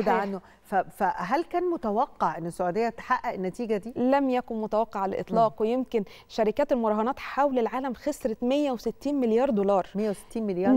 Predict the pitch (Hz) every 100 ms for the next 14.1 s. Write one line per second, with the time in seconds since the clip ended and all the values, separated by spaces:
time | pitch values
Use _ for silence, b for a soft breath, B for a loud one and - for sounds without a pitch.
0 | 247 220 185 320 247 254 - 240 240 302
1 | 269 277 247 240 240 233 - 339 254 254
2 | - 311 294 233 254 - 214 208 220 262
3 | 302 247 214 240 277 - 190 202 190 240
4 | 185 208 190 180 226 269 214 202 196 262
5 | 147 - - b b _ _ - - -
6 | 269 262 233 233 214 233 233 262 311 302
7 | 285 285 294 214 226 226 208 202 220 214
8 | 185 185 214 240 - 214 202 202 208 185
9 | 190 233 240 - 196 190 - 208 196 196
10 | 196 214 262 370 320 311 339 285 226 208
11 | 285 330 269 214 214 196 196 190 196 190
12 | 269 214 B B B - 202 214 208 208
13 | 208 226 262 285 214 202 208 226 254 254
14 | 262